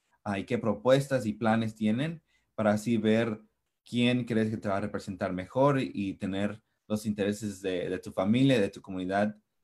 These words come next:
al frente cuando estén, este, le-, eh, haciendo leyes para, para que te van a impactar. Entonces, tener eso siempre en mente. Y es lo que les dije, tener conversaciones con su familia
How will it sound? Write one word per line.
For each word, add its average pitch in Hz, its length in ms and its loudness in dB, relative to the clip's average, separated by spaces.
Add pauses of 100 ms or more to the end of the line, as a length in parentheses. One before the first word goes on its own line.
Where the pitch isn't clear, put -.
(100)
al 92 220 -6
frente 104 420 0
cuando 95 200 -4
estén, 95 600 -8 (160)
este, 92 640 -8
le-, 92 280 -6
eh, 90 560 -6 (560)
haciendo 107 380 4
leyes 107 400 4
para, 87 500 -4 (200)
para 92 400 -2
que - 120 -8
te 104 120 -2
van 110 140 2
a 127 40 2
impactar. 107 560 0
Entonces, 90 600 -10 (200)
tener 117 300 2
eso 120 160 -2
siempre 110 320 -2
en 98 80 -2
mente. 101 460 -4 (280)
Y 120 100 -2
es 127 80 -2
lo 139 100 0
que 131 100 -2
les 107 140 4
dije, 113 200 -2
tener 110 400 -2
conversaciones 110 640 0
con 104 120 -2
su - 120 -12
familia 104 680 -2